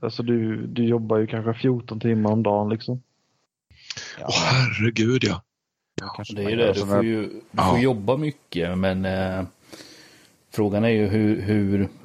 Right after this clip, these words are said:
Speaker 4: många dagar i veckan du kan jobba. Har du inget annat som hindrar ifrån så är du då i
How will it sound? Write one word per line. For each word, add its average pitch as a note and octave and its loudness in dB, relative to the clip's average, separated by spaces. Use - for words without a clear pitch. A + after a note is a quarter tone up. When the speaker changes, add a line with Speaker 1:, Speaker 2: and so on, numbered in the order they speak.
Speaker 4:
många G#2 2
dagar F#2+ 2
i F#2 -2
veckan G2 -2
du C3+ 0
kan C3 0
jobba. B2 0
Har G2 2
du G2 2
inget F#2 0
annat F2+ 0
som B2 2
hindrar G#2 2
ifrån F#2 -2
så F#2+ -2
är F2 0
du F#2 -2
då A2 4
i F#2 0